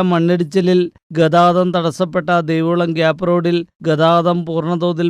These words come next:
പുനഃസ്ഥാപിക്കാനുള്ള നടപടികൾ പുരോഗമിക്കുകയാണ്. കല്ല് പൊട്ടിച്ചു നീക്കി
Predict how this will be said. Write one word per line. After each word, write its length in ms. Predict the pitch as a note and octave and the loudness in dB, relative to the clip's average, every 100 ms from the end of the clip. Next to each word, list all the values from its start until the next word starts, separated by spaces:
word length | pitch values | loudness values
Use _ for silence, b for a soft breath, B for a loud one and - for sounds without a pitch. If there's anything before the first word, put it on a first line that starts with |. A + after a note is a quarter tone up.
| D3+ | -4
പുനഃസ്ഥാപിക്കാനുള്ള 1040 | E3 D#3 - E3+ E3 D#3 F3+ E3 E3 E3+ D#3+ | -4 -4 -2 -2 -2 -4 -2 -2 0 0 -2
നടപടികൾ 500 | D#3 D3+ D#3 E3 E3 D3+ | -2 -4 -4 -2 -4 -4
പുരോഗമിക്കുകയാണ്. 1000 | E3 D#3 D#3 D#3 C#3+ D#3 D#3 D#3+ D#3+ F3+ - _ _ E3 | -4 -4 -4 -4 -6 -4 -2 0 0 -2 -8 _ _ -2
കല്ല് 240 | D3 D#3 D#3 | 0 0 -2
പൊട്ടിച്ചു 340 | D#3 D3+ E3+ E3+ | -4 -6 -4 -4
നീക്കി 280 | D#3+ E3+ | -2 -4